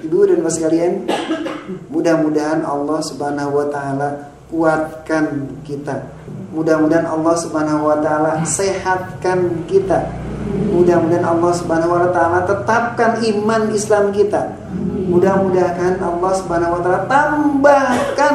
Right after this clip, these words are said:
ilmu kita. Karena hidup tanpa ilmu sasara susur.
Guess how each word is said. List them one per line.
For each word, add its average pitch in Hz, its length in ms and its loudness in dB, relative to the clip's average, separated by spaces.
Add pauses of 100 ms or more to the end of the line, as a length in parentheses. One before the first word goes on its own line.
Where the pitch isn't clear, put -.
(120)
ilmu 277 540 0
kita. - 640 -2 (1400)
Karena 190 400 0
hidup 190 680 -2
tanpa 180 880 0
ilmu 185 720 2
sasara 180 480 -6
susur. 117 800 -6